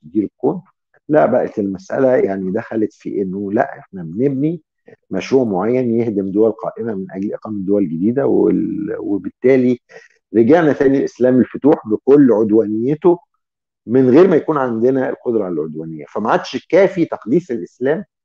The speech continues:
بالطريقة بتاعت أفلام زمان، فجر الإسلام وما إلى ذلك.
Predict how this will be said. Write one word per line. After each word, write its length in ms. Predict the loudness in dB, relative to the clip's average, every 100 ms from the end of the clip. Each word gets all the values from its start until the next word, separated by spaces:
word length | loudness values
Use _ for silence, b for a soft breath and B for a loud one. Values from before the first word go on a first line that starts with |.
| b b -6
بالطريقة 360 | -2 2 4 4
بتاعت 240 | 0 -6
أفلام 320 | -8 -2 -2
زمان، 340 | 2 0 -2 -12 _ _ _ _ _
فجر 200 | -2 0
الإسلام 560 | 0 -4 -8 -8 -8 -6
وما 220 | -6 -6
إلى 180 | -6 -6
ذلك. 440 | -2 0 2 0